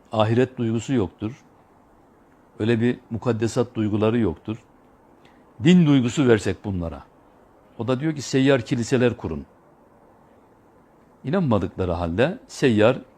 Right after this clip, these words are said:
kiliseler kurun." diyor cepheye. Cephelere seyyar kiliseler kurduruyor. Dini sohbetler falan veriyorlar, telkinler veriyorlar. İşte ölürseniz vatanınızı savunurken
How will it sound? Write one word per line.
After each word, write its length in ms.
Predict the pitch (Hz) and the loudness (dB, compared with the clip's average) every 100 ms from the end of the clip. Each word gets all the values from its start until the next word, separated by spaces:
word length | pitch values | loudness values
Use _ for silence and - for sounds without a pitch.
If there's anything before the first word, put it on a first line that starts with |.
| _ | _
kiliseler 560 | - 127 113 131 127 107 | -6 -4 0 2 2 0
kurun." 320 | 104 92 85 | -4 -4 -4
diyor 200 | 80 82 71 | -4 -6 0
cepheye. 460 | 117 - 101 80 - - - - _ _ - | 0 2 -2 -4 -8 -20 -20 -20 _ _ -8
Cephelere 460 | - 117 147 131 147 | -2 2 4 4 2
seyyar 380 | - 127 135 135 | 2 2 2 2
kiliseler 580 | - 120 110 120 123 101 | -2 -4 0 2 2 0
kurduruyor. 600 | 104 95 95 92 135 - _ - _ _ _ - - _ | -6 -4 -2 0 -2 -4 _ -20 _ _ _ -20 -20 _
Dini 280 | 127 139 143 | 2 4 4
sohbetler 600 | 127 127 - 127 - 139 | 2 0 0 -4 -2 -2
falan 380 | 113 123 127 117 | 0 2 2 2
veriyorlar, 380 | 98 90 92 107 104 | 0 -2 -2 -2 -4
telkinler 600 | - 117 113 120 120 113 | -4 -4 -2 -2 0 0
veriyorlar. 440 | 101 90 90 117 127 - - - | -2 -2 -2 -4 -4 -14 -20 -20
İşte 180 | - - | -12 -8
ölürseniz 600 | 117 120 113 - 110 98 | -4 -2 -2 -4 -4 -2
vatanınızı 480 | 104 104 107 107 98 | -2 0 -2 -2 -4
savunurken 640 | 92 104 104 101 95 104 | -2 0 0 -2 -2 -4